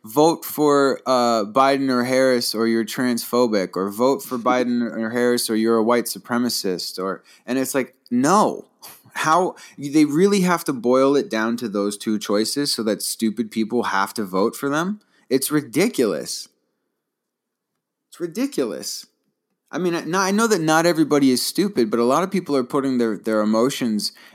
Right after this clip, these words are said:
Speaker 1: and, and hatred for a person's character over what's happening with our money,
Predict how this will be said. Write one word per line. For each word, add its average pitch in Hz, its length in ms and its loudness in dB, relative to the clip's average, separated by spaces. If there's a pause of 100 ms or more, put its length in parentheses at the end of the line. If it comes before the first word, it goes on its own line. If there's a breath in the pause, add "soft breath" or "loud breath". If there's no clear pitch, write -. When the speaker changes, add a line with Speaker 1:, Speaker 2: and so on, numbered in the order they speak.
Speaker 1:
and, 107 260 -2
and 107 140 -2
hatred 135 640 0
for 110 240 2
a 104 80 0
person's 151 560 -2
character 107 960 -2 (360 loud breath)
over 131 680 4 (200 soft breath)
what's 110 580 0
happening 113 800 0
with 104 200 0
our 92 180 0
money, 147 540 2